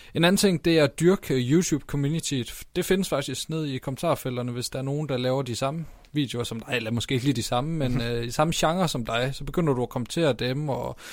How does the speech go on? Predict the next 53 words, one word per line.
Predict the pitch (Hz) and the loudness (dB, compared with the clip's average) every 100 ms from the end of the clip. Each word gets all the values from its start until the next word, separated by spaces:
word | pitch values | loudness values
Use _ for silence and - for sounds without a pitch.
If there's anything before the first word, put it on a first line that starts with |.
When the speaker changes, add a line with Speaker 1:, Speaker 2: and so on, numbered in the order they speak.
| - - | -16 -16
Speaker 1:
spørge | - - 143 139 | -8 2 4 6
ydmygt, | 156 156 127 - - - | 4 4 2 -2 -8 -2
"Kunne | 180 | 2
I | |
ikke | 175 | 2
tænke | - 170 | 2 0
jer | 147 | 0
at | |
give | 113 143 | 0 0
noget | 127 | 0
respons | 117 - - 139 131 | -2 -4 0 0 -2
på, | - 127 113 - | -4 -2 -2 -2
på | 117 | 0
mine?" | 127 165 160 | 2 2 0
Og | 120 | 0
måske | 117 110 135 | -2 -4 -4
synes | 117 113 | -4 -4
de, | 123 | -6
det | 113 117 | -6 -6
er | 110 | -6
fedt, | - 143 - | -2 -2 -2
du, | 156 170 - _ - | 0 0 -2 _ -6
øh, | 123 - | -6 -2
det | 135 - | -2 0
du | 165 | 2
laver, | 170 127 127 | 4 6 4
og | 127 120 | 0 -4
så | 110 | -2
kan | 127 | 0
Speaker 2:
Mm. | 120 | 2
Speaker 1:
man | 113 | 2
lave | 110 113 117 | 2 0 4
collabs | 170 196 170 135 - | 10 10 10 4 0
på | - | -6
et | 120 | -4
tidspunkt, | 147 127 135 123 | -2 -2 -2 -2
og | 117 120 | -4 0
det | |
er | 135 | 2
også | 113 113 | 2 -2
en | |
måde | 120 120 117 | -2 -2 -2
at, | 120 123 | -2 -2
at | 123 | -4
komme | 123 113 | -6 -4
frem | 123 120 | -2 -4
på. | 117 113 - - - - - | -4 -6 -10 -16 -16 -20 -18
Men | - 135 | -4 0
distribution | 127 160 170 147 147 196 143 | 4 4 2 2 6 6 4
kan | - | 0
godt | 131 139 139 | 0 0 2
være | 123 120 131 123 | 2 2 -2 -4
svært | - 165 139 | 2 4 4